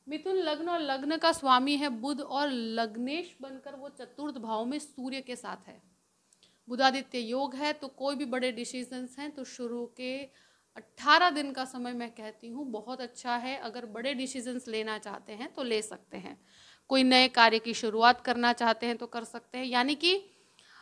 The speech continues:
अ, एक तरह से कहा जाए कि अगर कोई भी प्रकार का इनिशिएटिव लेना है, यानी कि आप कहीं पर अप्रोच करना चाहते हैं, कोई आपका कार्य अटका हुआ है,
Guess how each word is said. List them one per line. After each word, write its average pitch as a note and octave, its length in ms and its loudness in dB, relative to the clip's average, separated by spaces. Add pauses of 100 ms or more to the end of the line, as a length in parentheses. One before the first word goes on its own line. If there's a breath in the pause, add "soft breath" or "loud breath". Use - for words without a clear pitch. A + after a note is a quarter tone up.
(160 soft breath)
अ, A#3+ 100 2 (580)
एक F4+ 240 4
तरह E4+ 240 10
से F4 160 0
कहा D4+ 280 6
जाए D#4+ 520 6
कि E4 140 -2
अगर C4+ 460 2
कोई C#4+ 380 2
भी E4 120 6
प्रकार C4+ 360 2
का C#4+ 120 -4
इनिशिएटिव E4 760 -2
लेना A3 280 -4
है, G3+ 120 -4
यानी B3 260 0
कि C#4+ 140 -8
आप C#4 180 0
कहीं C4+ 200 -4
पर C4+ 140 -6
अप्रोच B3+ 420 -4
करना A#3+ 340 -6
चाहते A3+ 340 -8
हैं, A3+ 160 -4
कोई B3 360 -8 (840 soft breath)
आपका C#4 280 -2
कार्य C4 380 6
अटका C#4 420 2
हुआ B3 320 6
है, - 260 -10